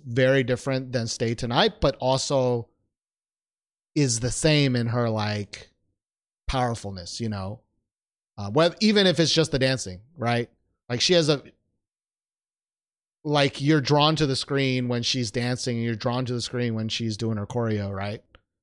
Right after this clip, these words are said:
Whether you like the song or not. I think her, if she's responsible, if her company's responsible for allowing her to do that, like, is leagues better than Somi's kind of image, which is, like,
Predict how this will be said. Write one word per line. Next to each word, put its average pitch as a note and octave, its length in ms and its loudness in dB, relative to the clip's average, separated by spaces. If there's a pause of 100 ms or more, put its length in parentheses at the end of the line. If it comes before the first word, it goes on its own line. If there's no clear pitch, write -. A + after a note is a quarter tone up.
Whether B2 240 -2
you A#2 120 -2
like A2 180 -6
the G#2 60 -18
song G#2+ 260 -8
or G2 60 -10
not. G2+ 280 -10 (960)
I C3 120 0
think A#2 340 -4 (1120)
her, D3 460 4
if B2 180 -4
she's B2 240 -4
responsible, A#2+ 560 -4
if A2 80 -4
her A2 80 -4
company's A2 640 -4 (380)
responsible A2+ 480 -6
for A2+ 120 -4
allowing G#2 360 -4
her G#2+ 80 -4
to G#2 80 -4
do G2 140 -6
that, A2+ 220 -4
like, G2 380 -8 (380)
is C3+ 180 0
leagues B2+ 400 0
better A2 360 -4
than G2+ 480 -8 (2000)
Somi's A2+ 560 -4
kind G2+ 200 -8
of G2 100 -10
image, G#2 440 -10
which G#2+ 200 -6
is, F#2+ 200 -8
like, F#2+ 280 -12